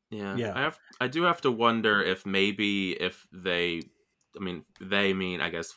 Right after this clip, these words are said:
Speaker 1: M C U, Feige, Disney, whomever, uh, maybe if they reveal, like, who the, I guess, the quote-unquote big bad will be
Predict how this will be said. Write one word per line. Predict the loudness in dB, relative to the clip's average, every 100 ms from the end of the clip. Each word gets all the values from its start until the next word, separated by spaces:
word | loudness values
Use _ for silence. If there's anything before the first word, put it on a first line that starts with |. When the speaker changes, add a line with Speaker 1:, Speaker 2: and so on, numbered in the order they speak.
| _ _
Speaker 1:
M | -8 -8
C | -8 -6
U, | -4 -4
Feige, | -2 -2 -2 -6
Disney, | -8 -8 -8 -12
whomever, | -10 -10 -8 -10 -10 -20 -20 _
uh, | -8 -6 -6
maybe | -6 -4 -4
if | -4
they | -4
reveal, | -4 -6 -4 -2 0 0 -2 -4
like, | -6 -6 -10
who | -10 -4 -2 -2 -4 -10
the, | -8 -6 -6 -8 -10 _
I | -6
guess, | -6
the | -6
quote-unquote | -6 -2 -2 -2 -2 -4 -2
big | -4 0
bad | 2 4 4 0
will | -4 2
be | 2 2